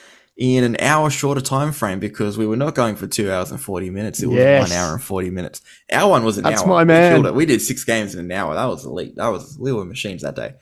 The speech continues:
Speaker 1: Might have,
Speaker 2: Mm-hmm.
Speaker 1: I might have actually cut ten minutes out of it, but I can't remember if there was a conversation that I kinda went,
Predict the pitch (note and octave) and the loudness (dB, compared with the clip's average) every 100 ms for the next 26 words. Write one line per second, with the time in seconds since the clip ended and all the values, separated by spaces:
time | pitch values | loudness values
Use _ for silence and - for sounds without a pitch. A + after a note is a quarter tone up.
0 | _ _ _ _ - C#3 C#3 A2+ A2+ A2+ | _ _ _ _ -4 2 6 6 6 4
1 | A2+ G#2 F#2+ F#2 - - - D2 D#2 C#2 | 4 4 2 -4 -8 -8 -6 -8 -8 -8
2 | C2+ C#2+ C#2 D#2 - E2 C#2 D#2+ F2 - | -8 -8 -8 -8 -8 -8 -8 -10 -10 -10
3 | E2 D2 - G2 A#2+ - - D#2 D2 - | -10 -10 -10 -10 -8 -8 -10 -10 -10 -8
4 | E2+ D2 E2+ C#2+ | -10 -8 -10 -12